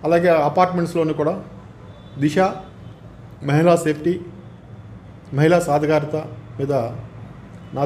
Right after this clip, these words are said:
దిశ సిబ్బందితోటి ప్రతిరోజు awareness క్యాంపులు conduct చేయడం జరుగుతుంది. ఈ లా అండ్ ఆర్డర్ పోలీసులకి, traffic పోలీసులకి వారి విధుల్లో వారు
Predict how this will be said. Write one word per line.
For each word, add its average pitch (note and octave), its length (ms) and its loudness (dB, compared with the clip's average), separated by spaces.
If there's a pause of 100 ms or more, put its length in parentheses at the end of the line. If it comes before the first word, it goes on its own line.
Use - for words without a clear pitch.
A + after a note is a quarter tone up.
దిశ C#3 120 -4 (140)
సిబ్బందితోటి D3+ 520 0 (1200)
ప్రతిరోజు F3 460 2 (680)
awareness E3 300 2
క్యాంపులు D3+ 300 0
conduct C#3 340 -4
చేయడం B2+ 220 -2
జరుగుతుంది. A#2 380 -6 (480)
ఈ - 80 4
లా D#3+ 100 8
అండ్ F3 120 0
ఆర్డర్ F3 180 0
పోలీసులకి, F3 320 0
traffic D#3 340 -2
పోలీసులకి E3+ 360 -4
వారి D3+ 120 4
విధుల్లో E3 360 2
వారు D3 160 2